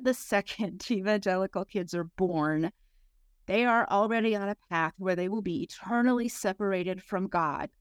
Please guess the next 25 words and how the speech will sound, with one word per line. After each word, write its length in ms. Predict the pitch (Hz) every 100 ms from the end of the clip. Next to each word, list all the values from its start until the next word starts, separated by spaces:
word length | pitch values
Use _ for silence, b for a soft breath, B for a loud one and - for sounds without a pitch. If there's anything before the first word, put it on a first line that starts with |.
| _ _ _
unless 720 | - 196 180 185 208 160 185 - _ _ _ _ _ _ _ _ _ _ _
they 160 | - 196
make 200 | 185 180
a 60 |
very 460 | 170 160 185 185 190
specific 680 | 190 - 196 - 190 190 - _ -
kind 300 | 190 165 165
of 100 | 151
profession 560 | - 175 156 147 165 147
of 80 | 120 _ _
faith. 220 | - - _ -
So 160 | - 214
that's 340 | 226 247 -
what 220 | 208 190
they 120 | 180 175
believe 380 | 175 156 165
about 320 | 156 156 147 -
their 160 | 151
children 540 | 143 - 247 190 156 151
when 180 | 147 151
they're 120 | 151
born. 360 | - 262 160 - _ _ _ _ _ _ _ _ -
Um, 480 | 202 185 170 151 - _ _ _ _ _ _ _ _ _ _ _ - _ _
in, 200 | 269 254 - _
in, 220 | 294 294